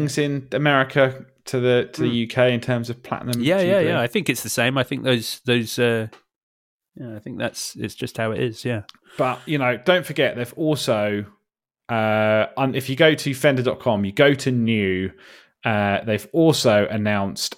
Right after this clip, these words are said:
Speaker 1: a Fender Spaghetti Wavy Checker logo T-shirt for twenty-five ninety-nine. I think, actually, Joe, while, while we're on it, can we quickly, I know this wasn't on, uh,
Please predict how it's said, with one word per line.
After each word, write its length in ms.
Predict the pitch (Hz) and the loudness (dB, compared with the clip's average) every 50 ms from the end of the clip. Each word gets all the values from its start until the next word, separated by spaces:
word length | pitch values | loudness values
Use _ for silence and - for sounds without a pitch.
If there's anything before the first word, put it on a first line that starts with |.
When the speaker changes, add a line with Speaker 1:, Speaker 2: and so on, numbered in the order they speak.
| - - | -10 -6
Speaker 1:
a 1500 | 127 113 104 101 95 92 95 92 92 92 92 95 95 95 95 95 92 95 95 95 98 98 98 98 98 98 95 92 90 - - _ - | -4 -2 -2 0 -2 -2 -2 -2 -2 -2 -2 -2 -2 -2 -2 -2 -2 -2 -2 -2 -2 -2 0 0 0 0 0 -2 -6 -8 -12 _ -2
Fender 580 | - 147 151 143 131 117 110 101 92 87 82 78 | 0 0 0 0 -2 -2 -2 -2 -4 -4 -6 -8
Spaghetti 640 | - - - - 98 - - 131 120 - - 151 139 | -10 -12 -12 -14 -10 -6 -6 -6 -6 -6 -8 -8 -6
Wavy 440 | 123 113 113 107 107 104 101 113 107 | -2 -2 -2 -2 -2 -4 -4 -6 -8
Checker 360 | - - - 113 - - 139 117 | -6 -6 -6 -6 -4 -4 -6 -4
logo 440 | 110 101 98 92 95 95 107 101 101 | -2 -2 0 0 0 0 -2 -2 -4
T-shirt 580 | - - 104 92 82 - - 87 - - - | -4 -6 -8 -8 -6 -6 -4 -4 -4 -4 -8
for 60 | - | -18
twenty-five 600 | - - 87 95 104 - - - 101 95 98 98 - - | -14 -12 -12 -12 -12 -14 -12 -10 -10 -8 -8 -10 -12 -16
ninety-nine. 1040 | - - - _ _ - 92 82 - - 78 76 - - 55 50 50 50 - - _ _ - - - - - - - - - _ - | -20 -20 -20 _ _ -18 -16 -16 -14 -16 -16 -16 -16 -16 -18 -20 -20 -20 -20 -20 _ _ -20 -18 -16 -14 -14 -16 -16 -20 -16 _ -2
I 80 | 170 | -2
think, 240 | 165 - 285 262 196 | 0 2 0 0 2
actually, 320 | 214 226 185 - - 151 123 | 0 0 0 -2 -4 -4 0
Joe, 300 | 127 135 113 110 110 113 - - | 2 2 2 2 2 -2 -2 2
while, 320 | 160 190 208 202 196 196 | 4 6 6 6 6 6
while 220 | 190 190 208 196 | 6 6 6 8
we're 180 | 185 175 175 180 | 6 6 4 4
on 100 | 180 156 | 4 2
it, 140 | 117 - - | 0 -2 -2
can 160 | - 156 175 | -2 0 0
we 100 | 202 214 | 0 -2
quickly, 520 | 208 - 220 - - - 135 110 110 110 | 0 0 -2 -2 0 -2 -2 0 0 0
I 80 | 113 139 | 0 2
know 140 | 147 147 139 | 2 4 4
this 200 | 131 127 131 - | 4 2 0 0
wasn't 320 | 139 131 120 127 120 - | -2 -2 0 -2 -4 -2
on, 400 | - 127 120 117 113 117 117 120 | 0 0 2 2 2 2 4 4
uh, 320 | 117 113 110 107 107 104 | 4 4 6 4 4 2